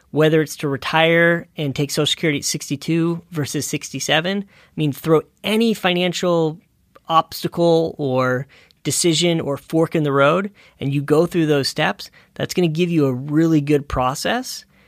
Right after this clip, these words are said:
for putting everything out on the table and deciphering what solution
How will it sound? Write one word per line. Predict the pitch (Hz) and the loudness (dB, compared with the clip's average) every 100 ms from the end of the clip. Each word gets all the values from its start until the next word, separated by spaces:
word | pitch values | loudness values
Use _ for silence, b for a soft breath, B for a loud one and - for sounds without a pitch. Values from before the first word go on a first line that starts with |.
| b _ | b _
for | - 147 131 | 2 4 2
putting | - 156 131 - - | 0 0 0 -4 -4
everything | 160 180 202 208 | 0 2 4 4
out | 190 196 | 4 4
on | 202 | 2
the | |
table | 196 151 139 139 147 - _ - | 0 0 0 -2 -6 -10 _ -6
and | 156 | -4
deciphering | 143 - 156 143 - 135 135 139 - b b b | -2 2 2 2 -2 -2 -2 -6 -10 b b b
what | 143 143 151 151 | -2 2 2 0
solution | - 151 147 135 - 131 127 | -2 2 2 2 0 -2 -4